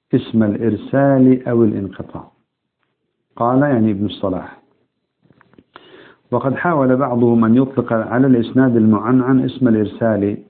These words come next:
أو الانقطاع." يعني أجا سندك معنعن بو، عن عنيت يا مستعمل بو، هندك لعلماء ويسمعنا بلين أو سندة مرسلة، يان منقطعة. قال: "وال-،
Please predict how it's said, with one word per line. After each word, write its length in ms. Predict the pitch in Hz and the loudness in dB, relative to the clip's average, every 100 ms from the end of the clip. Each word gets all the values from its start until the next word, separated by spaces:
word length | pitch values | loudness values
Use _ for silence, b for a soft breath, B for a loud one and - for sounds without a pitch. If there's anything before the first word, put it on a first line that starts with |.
| _ _ _ - | _ _ _ -6
أو 120 | 117 | 0
الانقطاع." 580 | 120 120 123 131 139 104 - _ b b b b - | 2 2 -2 -4 -4 -6 -10 _ b b b b -2
يعني 260 | 113 127 131 | 2 2 2
أجا 140 | 123 | -2
سندك 440 | 123 123 131 127 104 | 0 0 2 2 2
معنعن 560 | 110 104 107 117 131 | 0 0 -2 2 2
بو، 200 | 113 127 147 - - | 4 0 -2 -12 -4
عن 120 | 107 | -2
عنيت 380 | 104 120 123 127 | 0 0 0 0
يا 140 | 110 | 0
مستعمل 720 | 101 101 - 117 104 123 123 | -2 -6 -6 -4 0 0 2
بو، 200 | 113 131 147 _ b b b _ | 2 0 -4 _ b b b _
هندك 280 | - 139 117 | -2 2 2
لعلماء 800 | 110 107 110 110 120 117 110 - _ _ _ 110 | 0 0 0 2 2 0 -2 -10 _ _ _ -6
ويسمعنا 720 | 104 - 127 110 113 123 123 | -4 0 0 2 0 -2 -6
بلين 460 | 123 113 120 117 120 | -6 -2 0 0 2
أو 120 | 123 | 0
سندة 460 | - 104 101 120 135 | -2 -4 -2 0 0
مرسلة، 680 | 113 110 - 143 131 - - | 0 -2 0 0 0 -2 -6
يان 420 | 104 120 135 131 | -2 0 2 2
منقطعة. 760 | 123 120 123 123 151 110 90 90 _ _ _ _ _ _ _ _ b b _ | 2 -2 -4 -4 -4 -4 -6 -12 _ _ _ _ _ _ _ _ b b _
قال: 260 | 139 139 127 | -2 0 2
"وال-، 240 | 117 113 | 2 0